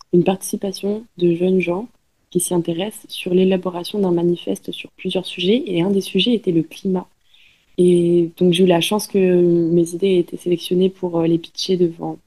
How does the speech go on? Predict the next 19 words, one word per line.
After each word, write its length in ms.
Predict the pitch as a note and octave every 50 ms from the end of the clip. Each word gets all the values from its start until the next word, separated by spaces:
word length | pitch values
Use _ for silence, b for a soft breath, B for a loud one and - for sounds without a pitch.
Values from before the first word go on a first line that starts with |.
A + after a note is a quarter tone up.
| _ _ _ _ _ _ _ _ _ _ _ _ _ -
les 80 | G3+ G3
députés. 480 | F#3 F#3 F3+ - - - - A#3+ C#4+ B B B B B _ -
Et 80 | G3+
j'ai 140 | F#3 F3+ F3
aussi 240 | E3+ E3+ - - G#3+
demandé, 480 | G#3 G3 F#3 F3+ F3 F3 E3 G3+ G3+ G3+
euh, 60 | G3 F3+ E3 E3 -
une 80 | F#3
transparence 580 | E3+ - - F3+ F3+ - - F3+ F3+ F3 - _ _
plus 100 | G3+ F#3+
grande 300 | F#3+ F#3 F#3+ G3 G3+ F#3+
sur, 260 | - - - F#3 F3+ - _ _ b b b b b b _ _ - F3+
euh, 640 | E3+ E3 E3 D#3+ D#3+ D#3+ D#3+ E3 D#3+ D#3+ D#3+ D#3+ D3+ -
l'allocation 500 | E3 E3+ E3+ F3 F3 - F3+ F3+ - G3
des 120 | F#3+ F#3+ F3+
subventions 760 | - - F3+ E3+ E3 E3+ E3 E3 - - F#3+ F#3+ F#3 F3+
aux, 440 | E3 D#3+ D#3+ D#3 D#3 D#3 D#3 D#3+ E3 - _ _ _ - - _ _ _
aux 580 | - E3+ E3 D#3+ D#3+ D#3+ D#3+ D#3+ D#3+ D#3+ D#3+ -
projets 540 | - - - G3 F#3+ F3+ F3+ F#3+ F#3+ G3 -